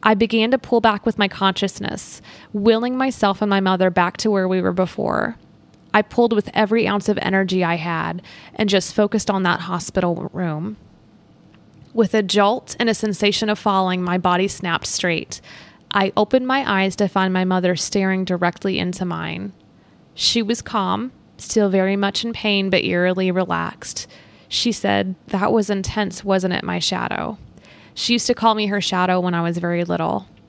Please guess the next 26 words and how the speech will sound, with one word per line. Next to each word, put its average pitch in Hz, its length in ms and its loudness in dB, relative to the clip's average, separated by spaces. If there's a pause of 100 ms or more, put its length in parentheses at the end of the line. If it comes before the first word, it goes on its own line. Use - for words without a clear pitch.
(340)
I 208 120 2
asked - 300 -2
her 226 100 2
what 214 140 2
happened. 185 680 -6 (520)
She - 200 -2
told 220 240 0
me 254 140 0
that 226 160 2
we 202 100 4
were 185 120 2
flying 190 360 0
through 226 200 0
a 226 40 0
city 190 300 0
with 180 160 -2
the 185 80 -2
birds. 170 840 -4
We 226 140 4
w-, 202 160 0 (240)
both 220 320 4
began 196 540 0
to - 140 -2
recount 190 520 -4
the 202 140 0
experience. 82 1040 -6